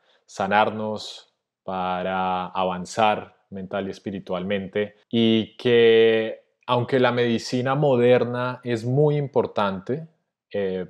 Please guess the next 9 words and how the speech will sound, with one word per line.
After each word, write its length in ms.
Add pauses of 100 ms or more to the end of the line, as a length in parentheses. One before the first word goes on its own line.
(120)
para 580
tratar 760
las 180
enfermedades, 1000 (360)
no 260
es 300
la 140
única 420
solución. 680